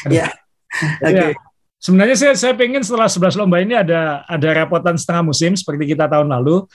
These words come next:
Speaker 1: Ya.
Speaker 2: Tapi mungkin saya geser nanti setelah, eh, setelah Hungaria aja, karena kan, eh, habis itu ada liburan musim panas yang ngasih waktu untuk evaluasi. Jadi, eh, mungkin kita tunggu ke situ aja, Mas Boya, karena kan
Speaker 1: Ya.
Speaker 2: situasinya masih sangat fluid kayak gitu.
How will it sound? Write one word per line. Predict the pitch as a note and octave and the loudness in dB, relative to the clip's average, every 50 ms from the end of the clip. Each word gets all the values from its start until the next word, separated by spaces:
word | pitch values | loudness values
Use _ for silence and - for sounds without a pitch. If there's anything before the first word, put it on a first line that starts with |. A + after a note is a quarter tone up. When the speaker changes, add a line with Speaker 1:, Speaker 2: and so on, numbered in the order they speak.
| - - - | -10 -4 -2
Speaker 1:
Ya. | C#3+ - - | -2 0 0
Speaker 2:
Tapi | D3+ D3 F3+ G#3+ G#3 | -2 -2 0 0 2
mungkin | G3 G3 F#3+ F#3 A3+ A3+ G#3+ G3 F3+ - - | 2 2 2 2 2 0 0 -2 -4 -6 -8
saya | B2+ - - F#3 F#3 | -8 -2 0 0 0
geser | E3+ D3+ D3+ C3 G3 F#3 G3 F#3 | 0 0 -2 0 0 0 0 0
nanti | F#3 F3 F3 G3 | 0 0 0 -2
setelah, | E3+ - - F3 E3+ E3+ E3 - - _ _ _ _ _ _ _ _ - | -4 -4 -2 0 0 0 0 -2 -6 _ _ _ _ _ _ _ _ -8
eh, | - D3 D3 C#3+ D3 D3 | -4 -2 0 0 0 -2
setelah | - - - F3+ F3 E3 D3 | -2 -2 0 2 2 2 2
Hungaria | D#3 D3+ D#3 D3+ D#3 E3 E3+ F3+ | 2 2 2 2 2 2 2 2
aja, | F3 D#3+ D#3 | 2 0 -2
karena | C#3 D3 D3+ F3+ F#3 | -2 -2 -2 0 0
kan, | G3 F#3+ F3 | 0 0 -2
eh, | E3 D#3 D3 C#3+ C3 B2+ A#2+ - - - _ _ _ _ - B2 _ _ _ _ _ | -2 -2 -4 -4 -4 -4 -6 -8 -10 -14 _ _ _ _ -20 -20 _ _ _ _ _
habis | - C3+ C3+ C#3 C3+ - | -6 -2 -2 0 0 0
itu | F#3 F3+ | 0 0
ada | D3+ C#3 C#3+ C#3 C3+ C3 B2+ C3+ | 0 0 -2 -2 -2 -2 -2 -2
liburan | D#3 C3 C#3+ C#3+ D3 C#3+ C#3+ D3 | -2 0 0 0 0 0 0 0
musim | C#3+ - D#3 D3+ C#3+ | -2 -2 -4 -4 -2
panas | C#3+ D3 D#3+ D#3 - D#3 | -4 -2 -2 -4 -4 -4
yang | C3+ C3+ | -4 -4
ngasih | C#3 - D#3+ D3+ | -4 -4 -2 -2
waktu | C#3+ C3+ - - F3 E3 D3+ C#3+ | -4 -4 -4 -2 -2 -2 0 -2
untuk | C#3 C#3+ C3 - _ _ _ _ _ _ | -2 -4 -4 -6 _ _ _ _ _ _
evaluasi. | - C3+ B2 C#3+ C#3 C3+ C3 B2 A#2 - F3 | -8 -6 -2 -2 0 0 0 0 -2 -2 -2
Jadi, | D3+ C3 C3 B2+ D#3 D#3+ D3+ - - - _ _ _ _ _ _ | 0 0 0 2 2 0 -2 -4 -10 -20 _ _ _ _ _ _
eh, | - C3 C3+ C3 B2+ B2+ C#3 | -4 -2 -2 0 0 0 0
mungkin | D3 C#3+ F#3 F3+ | 0 0 0 0
kita | E3+ D#3+ C#3+ E3 D#3 | 0 0 -2 -2 -2
tunggu | C#3+ E3 D#3 C#3+ D3+ D3+ D3 C#3+ | -2 -2 0 0 0 2 0 0
ke | C3+ - | -2 -2
situ | C3 D#3+ D3+ | -2 -2 0
aja, | F#3 G3 G3 | 0 2 2
Mas | G#3 F3 B2+ | 2 0 0
Boya, | D3 C#3 D3 C#3+ | 0 -2 -2 -2
karena | D#3 E3+ F3+ | 0 -2 0
kan | F3+ F#3+ F#3+ F3+ E3+ - _ - | 0 2 0 0 -2 -2 _ -4
Speaker 1:
Ya. | D3 C3+ - - - - - - _ | -4 -4 -4 -6 -14 -18 -20 -20 _
Speaker 2:
situasinya | - F3 F3 E3 - E3+ F3 F#3 F3+ E3+ | -2 0 0 0 0 0 -2 0 0 0
masih | D3 C3 D3+ | 0 -2 -2
sangat | B2+ D#3 D3 C#3 B2 | -2 -4 -4 -4 -4
fluid | - D3+ D#3 D3 D3 | -2 -2 -2 -2 -2
kayak | - A#2 A2 G2+ G#2 | -4 -8 -8 -6 -10
gitu. | G2 F#2+ | -10 -12